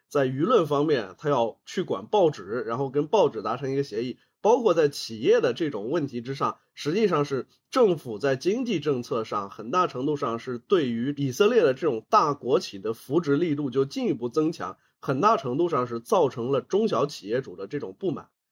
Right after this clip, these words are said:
由此就你也可以看出，就是说一个政党或者一个政党联盟，就是说只要他这种执政就长期的稳固的持续下去，看上去没有任何的挑战者，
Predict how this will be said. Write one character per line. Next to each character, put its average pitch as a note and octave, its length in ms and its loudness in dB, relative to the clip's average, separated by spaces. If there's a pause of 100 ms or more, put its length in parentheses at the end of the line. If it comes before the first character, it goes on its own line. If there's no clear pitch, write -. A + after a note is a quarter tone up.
(200)
由 D#3+ 200 4
此 D3+ 200 -4
就 D#3+ 120 0
你 C#3+ 140 2
也 D#3 180 4
可 - 180 -2
以 E3+ 80 4
看 C3 300 -6
出， C#3 160 -6
就 C#3+ 140 -2
是 C3 60 -4
说 D3 300 2
一 C#3 160 -4
个 G#3 440 2 (100)
政 F3+ 320 4
党 F2+ 340 -10 (340)
或 - 160 2
者 C3 120 0
一 A2+ 100 -4
个 E3 100 0
政 E3+ 260 0
党 F#2+ 240 -8
联 A2 200 -4
盟， A2+ 320 -8
就 D3+ 120 -2
是 C#3 40 0
说 D3+ 120 4
只 A#2+ 320 -4
要 G3+ 220 4
他 D#3 180 -2
这 D#3+ 160 -2
种 F2+ 220 -8 (100)
执 C3 280 -6
政 F3+ 300 2 (220)
就 C3+ 320 2
长 D3+ 320 -2
期 A#3+ 260 -2
的 D#3+ 240 0 (340)
稳 C3+ 320 2
固 G#3+ 180 0
的 C3+ 100 4
持 D3+ 300 0
续 G3+ 120 -2
下 D3 140 2
去， A#2 140 -6
看 A#3 220 -2
上 D3+ 140 2
去 C#3 160 -6
没 B2 120 0
有 F#3 100 0
任 G3 200 4
何 A2+ 100 -6
的 C#3 100 2
挑 - 240 -10
战 C#3+ 220 -2
者， G2 180 -6